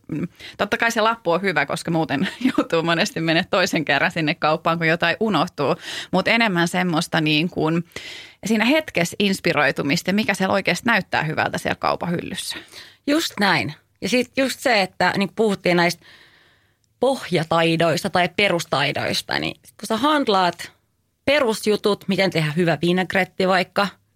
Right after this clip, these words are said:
Speaker 2: ja sä käytät siihen vaikka yksi osa sitruunamehua ja kaksi os-, osaa hyvää oliiviöljyä ja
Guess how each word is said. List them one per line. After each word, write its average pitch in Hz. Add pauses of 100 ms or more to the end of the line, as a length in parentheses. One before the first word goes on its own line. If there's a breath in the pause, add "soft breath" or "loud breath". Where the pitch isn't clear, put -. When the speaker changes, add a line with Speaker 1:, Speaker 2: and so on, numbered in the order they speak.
(140)
Speaker 2:
ja -
sä -
käytät 165
siihen 156
vaikka 156
yksi 175
osa 175
sitruunamehua 170
ja 170 (360 loud breath)
kaksi 185
os-, 170
osaa 175
hyvää 175
oliiviöljyä 156
ja 151